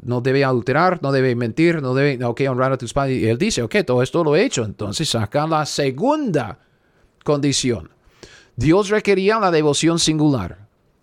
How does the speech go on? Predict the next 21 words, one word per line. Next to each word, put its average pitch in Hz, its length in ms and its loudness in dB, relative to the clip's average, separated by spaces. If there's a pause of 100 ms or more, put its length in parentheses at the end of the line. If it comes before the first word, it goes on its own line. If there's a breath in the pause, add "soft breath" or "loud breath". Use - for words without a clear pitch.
(440)
que 151 320 0
él 151 400 4 (1000)
sea 170 500 0 (680)
el 156 160 2
número 170 260 4
uno 156 200 2
en 143 60 0
la 131 100 2
vida, 107 280 -4 (880)
que 160 140 2
le, 147 260 0
que 151 140 0
le 135 120 2
siguieran 156 840 2
a 131 160 0
él, 175 440 2
a 113 120 -6
Dios, 190 420 2 (360 soft breath)
total 185 580 0
y 156 100 2
completamente, 151 960 0